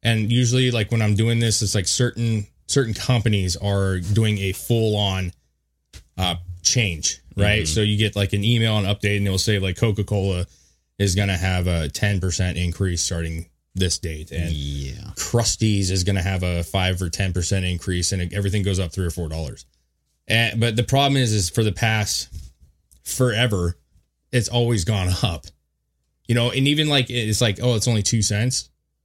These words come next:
Speaker 1: It's only five cents. Not a big deal." But do that for two years, twice a week.
Speaker 2: Yeah.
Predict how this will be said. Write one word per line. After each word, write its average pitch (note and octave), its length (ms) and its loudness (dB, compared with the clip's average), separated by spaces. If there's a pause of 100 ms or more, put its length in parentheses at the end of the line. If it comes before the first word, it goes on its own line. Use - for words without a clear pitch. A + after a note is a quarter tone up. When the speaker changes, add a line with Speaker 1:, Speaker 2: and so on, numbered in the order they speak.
(120)
Speaker 1:
It's - 100 -4
only A2+ 140 2
five F#2 280 -4
cents. A2 180 -2
Not G#2 140 0
a - 20 -2
big F#2+ 120 2
deal." G2 160 2
But F#2 160 -2
do B2 120 4
that B2+ 180 0
for A2 80 0
two A#2 160 0
years, G#2+ 460 -2 (400)
twice A#2 360 0
a G#2+ 40 0
week. G#2+ 400 0
Speaker 2:
Yeah. C3+ 240 0